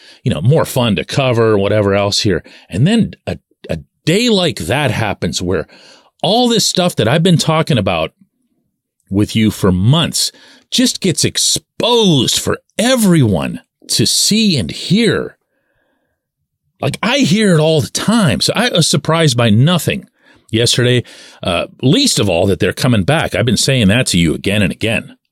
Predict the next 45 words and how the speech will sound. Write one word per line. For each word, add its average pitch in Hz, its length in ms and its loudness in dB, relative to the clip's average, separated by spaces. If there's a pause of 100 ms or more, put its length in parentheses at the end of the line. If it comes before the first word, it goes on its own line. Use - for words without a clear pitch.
(240)
There's - 200 -10
no 143 120 0
chance - 460 -2
they're - 100 -6
getting - 280 -10
rid 85 120 -4
of 85 80 -2
either 139 320 0
of - 120 -12
them, - 200 -12
meaning 92 460 -2 (920)
Andy 101 260 0
Haynes 98 320 -2
or 104 200 2
Oscar 71 380 -4
Marine. 69 360 -12 (720)
Sam 214 360 0
asks, 170 320 0
"D 170 160 -2
K, 170 220 0
what 160 180 4
is 131 160 0
your 127 120 0
take 156 400 -4 (520)
on 117 140 0
shutting 147 360 2
down 123 280 0
Paul 120 240 -2
Skeens 127 420 0
for 101 100 -4
the 90 120 -2
season? 123 420 0
Are 101 120 -2
the 101 100 -2
Pirates 135 360 -2
trying 117 320 0
to 90 60 -6
baby 139 440 0
him? 156 260 2 (440)
Are 98 60 -2
they 104 100 2
afraid 123 340 0
of 101 60 2
an 98 120 2
injury? 151 460 2